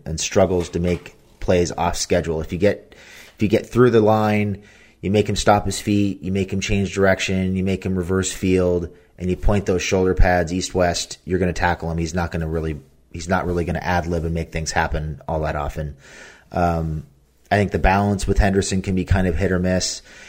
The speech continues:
He wasn't asked to catch the ball or block a whole lot in college, and Henderson is way too reliant on his speed. He doesn't make people miss with sudden moves, and he doesn't have a whole lot of power.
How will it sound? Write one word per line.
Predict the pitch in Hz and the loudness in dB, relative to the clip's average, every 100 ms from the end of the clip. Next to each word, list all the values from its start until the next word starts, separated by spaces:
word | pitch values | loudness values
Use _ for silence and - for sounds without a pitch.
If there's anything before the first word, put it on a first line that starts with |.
| - - | -20 -2
He | 87 | 2
wasn't | 87 104 101 | 4 4 4
asked | 101 95 | 0 -2
to | 90 | 2
catch | - 92 - | 6 6 4
the | 98 | -2
ball | 85 92 | 2 4
or | 90 | 4
block | 78 87 87 - | 2 2 2 0
a | |
whole | 85 87 | 0 2
lot | 90 | 2
in | 69 | 0
college, | 82 87 85 82 - - - - _ _ | -2 0 0 -2 -4 -12 -18 -20 _ _
and | 87 85 82 80 | -2 -2 -2 -4
Henderson | 80 92 90 85 87 85 | -2 -2 0 -2 -2 -2
is | 80 | -4
way | 80 92 95 | 0 2 2
too | - 92 | 0 0
reliant | 87 87 90 85 | 2 2 0 0
on | |
his | 80 | -2
speed. | - - 92 90 87 | -4 -2 -2 0 -2
He | 82 | -2
doesn't | 78 95 98 | 0 0 0
make | 92 90 | -2 -2
people | - 92 82 | -4 -2 -2
miss | 85 90 - - - - | 0 -2 -2 -4 -8 -10
with | 87 | -6
sudden | - 92 87 | 0 0 0
moves, | 87 87 85 80 | 0 0 -2 -4
and | 82 | -4
he | |
doesn't | 80 82 82 | -4 -4 -4
have | 82 | -4
a | 80 | -2
whole | 85 | -2
lot | 82 | -2
of | 73 | -2
power. | - 80 71 65 | 0 0 -2 -6